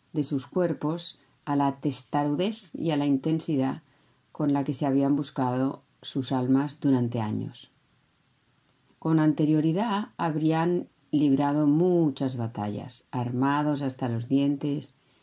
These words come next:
en realidad más para defenderse que por afo-, afán de atacar, hasta que descubrieron que para que se diese una conexión verdadera había que rendirse, atreverse a deponer las armas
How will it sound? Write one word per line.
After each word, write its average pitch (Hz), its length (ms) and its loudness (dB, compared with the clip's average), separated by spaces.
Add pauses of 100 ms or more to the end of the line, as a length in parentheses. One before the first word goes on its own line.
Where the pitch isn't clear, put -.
(160)
en 170 100 0
realidad 180 380 0
más 202 260 0
para 175 220 -2
defenderse 151 680 0
que 135 100 -2
por 131 180 -2
afo-, 127 420 -4
afán 131 400 -2
de 127 60 0
atacar, 113 540 -6 (340)
hasta 151 280 -4
que 143 120 0
descubrieron 151 680 2
que 143 160 -4
para 135 240 -2
que 135 80 -2
se 135 160 -2
diese 165 280 0
una 135 180 2
conexión 139 500 2
verdadera 135 640 0 (440)
había 135 280 0
que 131 120 0
rendirse, 135 840 0 (480)
atreverse 131 720 0
a 131 60 0
deponer 123 440 -2
las 123 240 -4
armas 127 600 -2